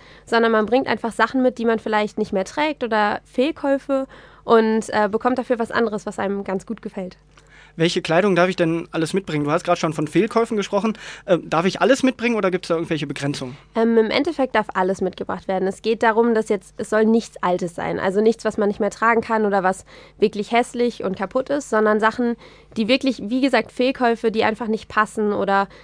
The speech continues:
Speaker 1: Sachen, die einem nicht mehr gefallen oder sowas in der Art.
Speaker 2: Gibt's da irgendeine Begrenzung in der Höchstzahl oder kann ich da auch wirklich mit drei Kanistern ankommen?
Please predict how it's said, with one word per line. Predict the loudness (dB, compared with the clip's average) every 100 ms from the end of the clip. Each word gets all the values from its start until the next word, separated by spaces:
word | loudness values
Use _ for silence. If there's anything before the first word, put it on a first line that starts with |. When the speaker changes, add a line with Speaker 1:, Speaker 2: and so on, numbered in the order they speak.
| -6
Speaker 1:
Sachen, | -2 0 2
die | 2
einem | 2
nicht | 0 0
mehr | -2
gefallen | -2 -2 0 2 2 0
oder | -2 -2
sowas | -2 -4 -4
in | -6
der | -6
Art. | -8 -12 -20 _ -20 -8
Speaker 2:
Gibt's | -4 2
da |
irgendeine | 2 4 4 4 2
Begrenzung | 0 -2 0 2
in |
der | 2 2
Höchstzahl | 0 0 0 2
oder | 0
kann | 0 0
ich |
da | 2
auch | 0 0
wirklich | -2 -2
mit | -2 -6 -14 -4
drei | 0 2
Kanistern | 2 0 -2 -4
ankommen? | 0 2 2